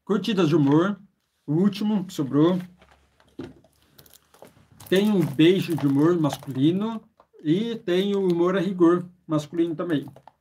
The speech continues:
certo? O Humor, cinquenta e cinco reais, qualquer um deles.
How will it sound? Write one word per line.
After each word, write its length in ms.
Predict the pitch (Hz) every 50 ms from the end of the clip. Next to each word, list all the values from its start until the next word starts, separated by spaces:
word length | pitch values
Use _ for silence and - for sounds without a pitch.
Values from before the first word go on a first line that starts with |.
| _ _
certo? 460 | _ - 156 156 151 147 - 139 - - - _ _ _ - - -
O 100 | - 175
Humor, 340 | 202 208 180 165 180 208 202
cinquenta 400 | - - 160 - 185 190 185 -
e 20 | -
cinco 240 | - 190 170 185
reais, 520 | 180 170 180 147 135 139 135 135 - - _ _ - - _ _
qualquer 300 | - 143 139 143 160 156
um 160 | 156 156 160 160
deles. 360 | 147 147 139 139 147 -